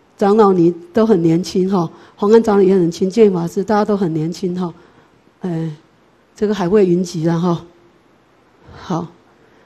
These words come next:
然后翻腾启用。我刚讲这一本呢，你可以先把外皮先做，先印起来，可以请印刷厂。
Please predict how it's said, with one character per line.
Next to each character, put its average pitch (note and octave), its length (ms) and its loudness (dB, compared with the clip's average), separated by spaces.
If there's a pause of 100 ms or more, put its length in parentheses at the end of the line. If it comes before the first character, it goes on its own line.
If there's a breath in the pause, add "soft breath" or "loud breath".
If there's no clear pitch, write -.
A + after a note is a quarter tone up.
(120)
然 F#3+ 120 -4
后 A3+ 180 6
翻 A#3 220 2
腾 F#3 200 -2
启 E3 240 -10
用。 F#3+ 160 -2 (200 loud breath)
我 A3+ 100 4
刚 D4 200 6
讲 G#3 220 4 (460 loud breath)
这 D#4+ 180 6
一 E4+ 60 10
本 G3 200 8
呢， F#3+ 220 6 (340)
你 A3 200 4
可 A#3 200 4
以 C#4+ 140 4
先 B3+ 300 0
把 F#3+ 300 -4 (420)
外 C4 180 -4
皮 E3+ 280 -14
先 A3+ 260 2
做， A#3 280 -6
先 B3 280 -2
印 B3 140 4
起 D#3+ 160 0
来， D#3+ 240 -2
可 C#4+ 120 2
以 D4 40 4
请 F3+ 200 2
印 B3 160 4
刷 A#3 220 2
厂。 F3+ 240 -6